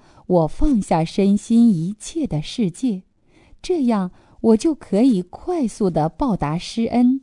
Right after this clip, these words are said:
报答佛恩。”没有那么快，我们还是要靠一步一步真实地去修。如果都能十天成佛的话，我们的师父老人家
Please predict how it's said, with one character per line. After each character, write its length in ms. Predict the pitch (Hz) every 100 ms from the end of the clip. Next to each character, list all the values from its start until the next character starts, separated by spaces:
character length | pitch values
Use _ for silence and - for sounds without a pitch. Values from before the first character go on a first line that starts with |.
| _ _ _ _
报 220 | 339 285
答 200 | - 165
佛 420 | 196 - - 135 131
恩。” 360 | 202 220 233 - _ _ _ _ _ _ _ _ _ -
没 280 | 208 190 302
有 180 | 233 143
那 200 | 170 143
么 160 | 135
快， 420 | - - 202 135 _ _ _ _ _ _ _ _ -
我 140 | 185
们 200 | 165 156
还 340 | 175 - 156 220
是 200 | - 226
要 200 | 202 143
靠 420 | - - 170 156 - _
一 260 | 190 185 247
步 280 | - 285 185
一 240 | 175 175
步 440 | 214 254 202 180 185 -
真 340 | 311 311 330
实 280 | - - 156
地 160 | 139
去 340 | - - 175 123
修。 500 | - - 190 190 214 _ _ _ _ _ _ _ -
如 240 | 170 185
果 400 | 175 160 131 - _ _ -
都 220 | - 320
能 240 | 330 175 175
十 360 | - - 165
天 300 | 240 - 320
成 300 | 330 - 151
佛 240 | 220 - 139
的 100 | 156
话， 340 | - 170 156 _ _ _ _ _ _ _ _ -
我 180 | 190 165
们 120 | 151
的 120 | 156
师 260 | - - 233
父 160 | -
老 220 | 156 123
人 220 | 131 131 147
家 380 | 175 156 160